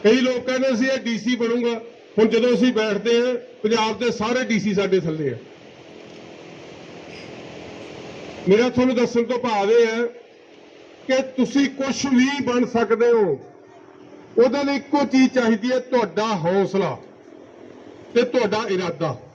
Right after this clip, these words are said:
ਕਿ ਮੈਂ ਆਹ ਚੀਜ਼ ਬਣਨਾ। ਮੈਂ ਕੁਝ ਕੁ ਬੰਦਿਆਂ ਦੀਆਂ ਤੁਹਾਨੂੰ ਉਦਾਹਰਨਾਂ ਦੇਵਾਂਗਾ। ਉਹਨਾਂ ਬੰਦਿਆਂ ਦੀਆਂ ਜੇ ਆਪਾਂ ਸੋਚੀਏ ਤਾਂ ਜਿਨ੍ਹਾਂ ਦੇ ਪੈਰਾਂ ਦੇ ਵਿੱਚ ਬੂਟ ਵੀ ਨਹੀਂ ਸੀ, ਜੁੱਤੀਆਂ ਵੀ ਨਹੀਂ ਸੀ, ਉਹਨਾਂ ਨੇ ਇਸ ਦੁਨੀਆ ਨੂੰ ਜਿੱਤਿਆ।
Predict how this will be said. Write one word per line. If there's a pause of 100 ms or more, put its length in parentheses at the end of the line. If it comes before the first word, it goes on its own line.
(160)
ਕਿ
ਮੈਂ
ਆਹ
ਚੀਜ਼
ਬਣਨਾ। (1800)
ਮੈਂ
ਕੁਝ
ਕੁ
ਬੰਦਿਆਂ
ਦੀਆਂ
ਤੁਹਾਨੂੰ
ਉਦਾਹਰਨਾਂ
ਦੇਵਾਂਗਾ। (1300)
ਉਹਨਾਂ
ਬੰਦਿਆਂ
ਦੀਆਂ
ਜੇ
ਆਪਾਂ
ਸੋਚੀਏ (320)
ਤਾਂ
ਜਿਨ੍ਹਾਂ
ਦੇ
ਪੈਰਾਂ
ਦੇ
ਵਿੱਚ
ਬੂਟ
ਵੀ
ਨਹੀਂ
ਸੀ,
ਜੁੱਤੀਆਂ
ਵੀ
ਨਹੀਂ
ਸੀ, (180)
ਉਹਨਾਂ
ਨੇ
ਇਸ
ਦੁਨੀਆ
ਨੂੰ
ਜਿੱਤਿਆ।